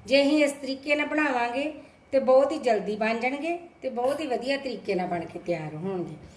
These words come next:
ਤੁਸੀਂ ਇਹ ਰੈਸਪੀ ਨੂੰ ਜ਼ਰੂਰ ਟਰਾਈ ਕਰਿਆ ਕਰੋ। ਅਸੀਂ ਖੋਇਆ ਲਿਆ ਥੋੜ੍ਹਾ ਜਿਹਾ, ਹੁਣ ਅਸੀਂ ਇਹਨਾਂ ਨੂੰ ਲਾ ਲੈਂਦੇ ਹਾਂ। ਜਿਸ ਤਰ੍ਹਾਂ ਬਾਜ਼ਾਰਾਂ ਦੇ ਵਿੱਚੋਂ ਮਾਲ ਪੂੜੇ ਮਿਲਦੇ ਆ, ਉਸੇ ਤਰੀਕੇ ਨਾਲ ਅਸੀਂ ਘਰ ਵਿੱਚ ਵੀ ਮਾਲ ਪੂੜੇ ਬਣਾ ਕੇ ਤਿਆਰ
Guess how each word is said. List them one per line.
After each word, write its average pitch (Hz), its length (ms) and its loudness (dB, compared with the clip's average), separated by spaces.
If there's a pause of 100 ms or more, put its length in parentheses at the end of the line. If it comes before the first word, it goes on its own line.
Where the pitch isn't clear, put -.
(240)
ਤੁਸੀਂ 262 260 0
ਇਹ 285 120 6
ਰੈਸਪੀ 262 420 2
ਨੂੰ 294 120 -2
ਜ਼ਰੂਰ 285 300 -2
ਟਰਾਈ 240 280 2
ਕਰਿਆ 175 300 -6
ਕਰੋ। 170 200 -14 (400)
ਅਸੀਂ 285 200 -2
ਖੋਇਆ 247 420 6
ਲਿਆ 262 220 4
ਥੋੜ੍ਹਾ 285 320 0
ਜਿਹਾ, 311 220 -2 (840)
ਹੁਣ 277 160 2
ਅਸੀਂ 277 180 -2
ਇਹਨਾਂ 262 180 -2
ਨੂੰ 277 160 -2
ਲਾ 226 160 0
ਲੈਂਦੇ 175 360 -2
ਹਾਂ। 170 60 -2 (1600)
ਜਿਸ 233 120 -4
ਤਰ੍ਹਾਂ 277 220 2
ਬਾਜ਼ਾਰਾਂ 247 540 6
ਦੇ 285 80 0
ਵਿੱਚੋਂ 285 360 -2
ਮਾਲ 226 320 2
ਪੂੜੇ 262 260 0
ਮਿਲਦੇ 220 400 -2
ਆ, 247 60 2
ਉਸੇ 269 360 -2
ਤਰੀਕੇ 262 360 -6
ਨਾਲ 214 100 -2
ਅਸੀਂ 226 200 -8
ਘਰ 233 260 2
ਵਿੱਚ 214 260 -4
ਵੀ 226 60 -6
ਮਾਲ 202 260 -2
ਪੂੜੇ 202 220 0
ਬਣਾ 214 280 -2
ਕੇ 190 120 -8
ਤਿਆਰ 196 340 -2